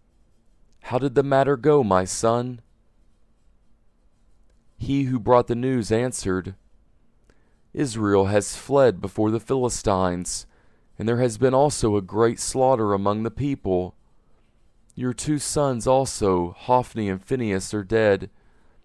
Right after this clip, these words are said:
and the ark of God has been captured." When he made mention of the ark of God, Eli fell from off his seat backward by the side of the gate, and his neck broke, and he died,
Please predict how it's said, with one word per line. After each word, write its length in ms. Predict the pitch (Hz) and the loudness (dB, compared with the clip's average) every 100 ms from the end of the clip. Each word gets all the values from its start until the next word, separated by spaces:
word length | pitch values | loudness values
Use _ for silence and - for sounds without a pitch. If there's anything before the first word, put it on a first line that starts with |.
| _ _ _ | _ _ _
and 100 | 104 | -4
the 140 | 107 110 | 0 4
ark 240 | 123 131 | 4 2
of 120 | 135 | -2
God 360 | 113 131 120 101 | 2 6 6 6
has 120 | 101 | 2
been 160 | 104 110 | -2 0
captured." 720 | - 117 117 - 101 87 - - _ _ _ _ _ _ _ _ _ _ _ _ _ _ _ _ _ _ _ _ _ _ _ _ _ _ _ _ _ | 2 2 -2 -6 -8 -8 -8 -20 _ _ _ _ _ _ _ _ _ _ _ _ _ _ _ _ _ _ _ _ _ _ _ _ _ _ _ _ _
When 140 | 98 | -8
he 100 | 95 | -4
made 240 | 104 113 110 | 2 2 2
mention 400 | 131 147 - 95 | -2 -2 -4 -4
of 120 | 87 | -2
the 160 | 92 95 | 2 6
ark 240 | 104 110 | 6 4
of 120 | - | -4
God, 480 | 101 127 110 92 92 - _ _ _ _ _ _ | 2 4 6 4 0 -12 _ _ _ _ _ _
Eli 380 | 127 139 113 92 | -4 2 2 2
fell 340 | 98 135 123 104 | 0 2 4 4
from 240 | - 95 | 0 0
off 200 | 85 95 | 2 0
his 160 | 113 110 | -6 -8
seat 340 | - 135 - | -4 -4 0
backward 600 | 117 123 - 87 67 65 - | 2 2 -2 -6 -6 -8 -4
by 200 | 95 92 | 2 2
the 100 | 95 | 2
side 320 | - 95 98 | 0 2 2
of 80 | 98 | 0
the 80 | 113 | -2
gate, 420 | 123 113 90 - _ _ _ _ _ | 2 2 2 -4 _ _ _ _ _
and 120 | 92 | -4
his 220 | 101 110 | -2 -2
neck 220 | 120 139 - | 0 -2 -2
broke, 440 | 95 95 82 - | 0 2 2 -2
and 140 | 82 | -8
he 80 | 107 | -6
died, 560 | 113 123 117 98 92 | 0 4 4 4 0